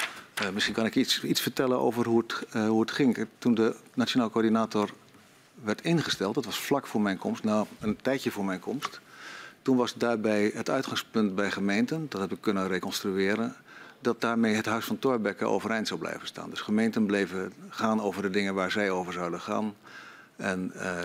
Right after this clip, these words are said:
de, nou, provincie zou de dingen doen die de provincie zou doen, het Rijk zou de dingen doen die het Rijk zou doen. En de Nationaal Coördinator zou dat coördineren.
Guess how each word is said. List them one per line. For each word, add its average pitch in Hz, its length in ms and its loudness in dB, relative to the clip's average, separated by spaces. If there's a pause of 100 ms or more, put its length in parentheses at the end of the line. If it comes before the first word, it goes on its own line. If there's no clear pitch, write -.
de, 90 380 -4 (280)
nou, 95 160 -8
provincie 92 480 -4
zou 90 120 -2
de 87 100 0
dingen 90 220 -2
doen 87 120 -4
die 85 80 -4
de 90 60 -8
provincie 107 400 0
zou 98 120 0
doen, 98 120 0
het 92 120 -4
Rijk 90 220 0
zou 87 180 -2
de 87 100 -4
dingen 87 240 -2
doen 87 140 -6
die 87 120 -2
het 85 100 -4
Rijk 104 240 0
zou 82 160 -2
doen. 95 220 -2
En 113 120 -2
de 92 120 -4
Nationaal 101 380 -2
Coördinator 98 580 -2
zou 98 160 -2
dat 92 180 -6
coördineren. 95 800 -2